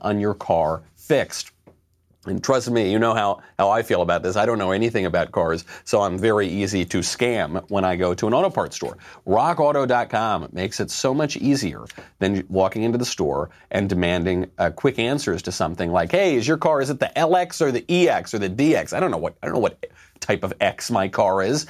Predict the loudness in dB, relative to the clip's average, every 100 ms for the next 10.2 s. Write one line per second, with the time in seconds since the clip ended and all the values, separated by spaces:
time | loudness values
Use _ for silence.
0 | -8 0 0 2 -2 -2 0 2 2 2
1 | 2 2 0 0 0 0 -2 -8 -6 -4
2 | 0 0 0 -2 -4 -2 0 0 0 -4
3 | 0 0 0 0 0 0 0 0 -2 -4
4 | -2 0 2 2 2 2 2 2 0 -2
5 | -2 -2 -2 -2 -2 -2 0 0 -2 -8
6 | -18 -18 -20 -20 _ _ _ _ 2 4
7 | 4 2 0 -2 0 0 0 -2 -2 -4
8 | -2 0 -2 -4 -2 0 2 0 -2 -4
9 | -6 -4 -2 -2 -2 -2 -4 -4 -4 -4
10 | -6